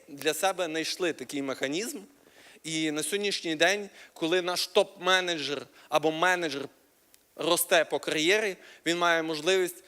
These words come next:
стати наставником для новачків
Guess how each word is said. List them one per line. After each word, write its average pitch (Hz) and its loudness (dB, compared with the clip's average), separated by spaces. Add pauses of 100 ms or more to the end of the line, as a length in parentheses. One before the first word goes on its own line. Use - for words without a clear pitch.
стати 160 2
наставником 151 -2 (680)
для 135 4 (300)
новачків 160 -2